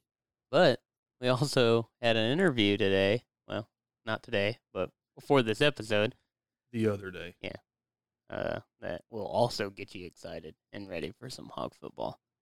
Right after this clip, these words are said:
Speaker 1: We, uh, sat down with Jordan Wright of Wright's Barbecue in Johnson, Arkansas. Uh, wanna give him a shout out and appreciate his time on a Sunday, like most of these interviews have been.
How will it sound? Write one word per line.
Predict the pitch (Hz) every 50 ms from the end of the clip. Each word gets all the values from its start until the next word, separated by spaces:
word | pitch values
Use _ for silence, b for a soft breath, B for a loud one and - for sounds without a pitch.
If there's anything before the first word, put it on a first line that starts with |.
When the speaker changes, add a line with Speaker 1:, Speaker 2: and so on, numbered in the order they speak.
| _ _ _ _ _ _ _ _
Speaker 1:
We, | - 110 113 123 117
uh, | 107 107 110 107 107
sat | - - 127 113 98
down | 95 113 113 117 117 123 120 113
with | 113 104 107 110 _ _ _ _ _ _ _ _ _
Jordan | 123 117 117 120 127 120 117 117
Wright | 113 113 117 151 - - - - _ _ _ _ _ _ _ _ _ _ _ -
of | 113 110 104 107 107 120 - - _ _ _ -
Wright's | 107 107 107 104 - -
Barbecue | 110 107 107 107 117 110 - 123 131 139 139
in | 117 107 104
Johnson, | 104 101 104 104 - 107 107
Arkansas. | 107 107 110 - 117 117 - 127 131 139 143 139 _ _ _ -
Uh, | 107 104 104 104
wanna | 107 107 104 101 104
give | 107 110 110 107 107
him | 110 107 107 110 113 113
a | 107 110 107 107 104
shout | - - 113 110 110 110
out | 110 120 123 - -
and | - 110 107 107 104 104
appreciate | 107 - - 127 - - 117 110 107
his | 110 110 -
time | - 117 113 110 110 113 113
on | 110 110 110 117
a | 120
Sunday, | - - 113 107 107 113 120 131
like | 131 131 123 117 110
most | 110 113 113 - - -
of | 117 117
these | 120 120 120 123
interviews | 123 127 123 120 127 135 135 135
have | 139 123 117 110 110
been. | 117 131 160